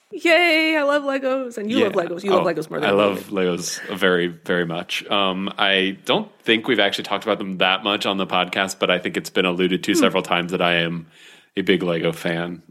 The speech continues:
Speaker 2: Um, I have a lot of, a lot of the sets, um, but, uh, the more recent ones at least. Um, so yeah, gonna get into the history of Lego,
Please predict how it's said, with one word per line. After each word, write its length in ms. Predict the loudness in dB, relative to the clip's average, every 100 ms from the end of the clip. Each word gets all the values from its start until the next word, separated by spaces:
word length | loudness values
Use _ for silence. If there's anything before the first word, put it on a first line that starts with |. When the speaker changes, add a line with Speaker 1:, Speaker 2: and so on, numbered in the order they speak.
| -8
Speaker 2:
Um, 380 | -6 -6 -8 -8
I 60 |
have 320 | -4 -4 -4 -6
a 140 | -4
lot 240 | -4 -4 -6
of, 180 | -10 -18 _ -4
a 80 |
lot 300 | 0 0 2
of 120 | -2 -2
the 80 |
sets, 340 | -6 -6 -8 -14 -18 -18 -20 -6
um, 500 | -2 0 0 -2 -6 -6
but, 260 | -8 -4
uh, 120 | -2 -2
the 220 | 2 4
more 160 | 4 2 2
recent 300 | 0 0 -4
ones 200 | -6 -6
at 100 | -8
least. 240 | -8 -12 _ -20 -20 -4
Um, 540 | 0 0 0 -2 -6 _ _ _
so 120 | 0 2
yeah, 220 | 4 0 -8
gonna 160 | -6 -2
get 140 | 0
into 180 | -2 -6
the 100 | -10
history 480 | -6 -6 -4 -4 -4
of 100 | -4
Lego, 680 | -2 0 2 0 -4 -8